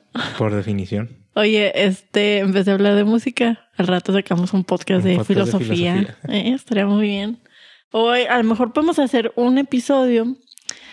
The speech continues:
Speaker 2: que hable de la filosofía y la música y la relación que tienen.
Speaker 1: Oye, a ver,
Speaker 2: Sí.
Speaker 1: díganos, si alguien nos ve, eh, díganos qué les
Speaker 2: <laughs>
Speaker 1: parece.
Speaker 2: Si es que alguien nos ve, eh, sería una
Speaker 1: Si
Speaker 2: buena
Speaker 1: alguien
Speaker 2: idea.
Speaker 1: nos ve, suscríbanse, denle like.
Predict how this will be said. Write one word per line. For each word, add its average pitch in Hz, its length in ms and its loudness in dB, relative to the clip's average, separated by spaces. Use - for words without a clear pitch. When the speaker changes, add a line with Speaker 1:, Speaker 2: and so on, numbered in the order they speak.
Speaker 2:
que 190 160 2
hable 180 480 2
de 170 920 0
la 180 120 2
filosofía 185 500 -2
y 170 40 -4
la 190 100 0
música 233 400 0
y 202 80 0
la 185 120 0
relación 170 480 -4
que 170 100 -4
tienen. 277 340 -4
Speaker 1:
Oye, 110 340 -8
a - 60 -14
ver, 117 200 -6
Speaker 2:
Sí. 117 140 0
Speaker 1:
díganos, 110 300 0
si 110 360 -4
alguien 127 220 -2
nos 120 120 -2
ve, 131 260 -2
eh, 120 80 -4
díganos 113 440 -4
qué - 140 -2
les 117 200 -2
Speaker 2:
<laughs> - 0 -
Speaker 1:
parece. 104 280 -6
Speaker 2:
Si 226 280 0
es 233 140 -4
que 262 140 0
alguien 254 360 0
nos 214 220 2
ve, 247 240 -2
eh, 202 100 0
sería 175 400 0
una 220 160 2
Speaker 1:
Si 247 40 0
Speaker 2:
buena 240 160 2
Speaker 1:
alguien 254 180 0
Speaker 2:
idea. 139 60 -2
Speaker 1:
nos 110 100 -4
ve, 110 100 -2
suscríbanse, 120 680 -4
denle 107 300 -2
like. 107 380 -4